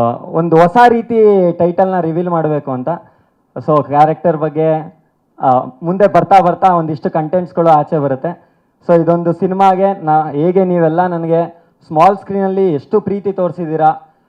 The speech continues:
ಅದೇ ರೀತಿ ಈಗ ಸಿನಿಮಾ ಮಾಡ್ತಾ ಇದ್ದೀನಿ, ಇದ್ರ ಮೇಲೂ ಇರಲಿ ಅಂತ ಕೇಳೋದಕ್ಕೆ ಇಷ್ಟಪಡ್ತೀನಿ. Thank you, thank you so much.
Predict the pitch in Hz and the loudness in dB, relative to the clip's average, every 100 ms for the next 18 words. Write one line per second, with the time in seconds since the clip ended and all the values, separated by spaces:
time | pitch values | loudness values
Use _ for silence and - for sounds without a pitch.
0 | - 139 190 185 180 190 202 196 _ - | -6 -2 0 0 0 -2 -2 -4 _ -10
1 | 156 151 143 127 117 _ _ _ 156 156 | -2 2 2 0 -8 _ _ _ -6 0
2 | 180 170 156 147 147 160 170 - 135 156 | 0 0 -2 -4 -4 -8 -12 -12 -8 -6
3 | 160 156 151 131 139 143 143 131 135 123 | -4 -2 -2 -2 -4 -6 -6 -6 -6 -6
4 | 127 120 135 123 120 143 147 135 131 135 | -8 -8 -6 -6 -10 -12 -8 -8 -6 -6
5 | 131 127 123 127 117 110 | -6 -8 -8 -8 -8 -10